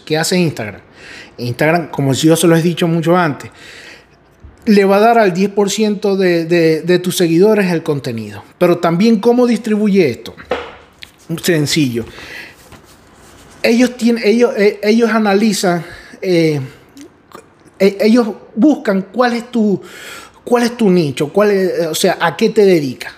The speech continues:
Entonces, si tú vendes trajes de baño, la persona que vende trajes de baño, deberían de colocar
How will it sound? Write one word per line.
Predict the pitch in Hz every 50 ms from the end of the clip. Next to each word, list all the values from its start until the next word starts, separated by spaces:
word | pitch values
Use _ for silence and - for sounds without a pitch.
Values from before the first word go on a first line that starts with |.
| - - -
Entonces, | 160 160 160 165 170 131 110 - - - - - _ - -
si | - 147 123
tú | 131 175 214
vendes | 240 240 240 240 233 226
trajes | 233 226 226 220 220
de | 220 208 185
baño, | 151 131 123 117 120 131 131 127 - _
la | - 117 110
persona | 123 117 107 - 165 185 190
que | 180 196
vende | 190 190 190 180
trajes | 170 175 170 165 170
de | 160
baño, | 139 117 110 110 117 120 - - - - - - - - - - - - - - - - - - - -
deberían | 156 147 143 135 131 127 143 156 160 170
de | 180 175
colocar | 180 165 165 160 165 - 175 175 175 180 175